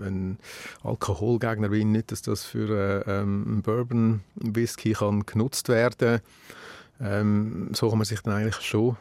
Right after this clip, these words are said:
vertraglich absichern. Klar, wenn man jetzt tot ist selber, kann man es ja nicht mehr kontrollieren, aber,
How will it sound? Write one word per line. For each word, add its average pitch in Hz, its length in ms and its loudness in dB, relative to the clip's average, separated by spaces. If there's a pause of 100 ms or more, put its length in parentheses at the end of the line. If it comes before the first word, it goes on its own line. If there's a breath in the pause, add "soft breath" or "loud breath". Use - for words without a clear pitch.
vertraglich 107 560 -2
absichern. 113 480 -2
Klar, 131 240 2
wenn 120 100 4
man 110 80 4
jetzt 110 200 -2 (140)
tot 117 260 2
ist 107 160 0
selber, 110 320 2
kann 110 140 2
man 113 60 2
es 104 80 0
ja 113 60 4
nicht 117 120 4
mehr 143 80 0
kontrollieren, 123 720 2
aber, 107 280 2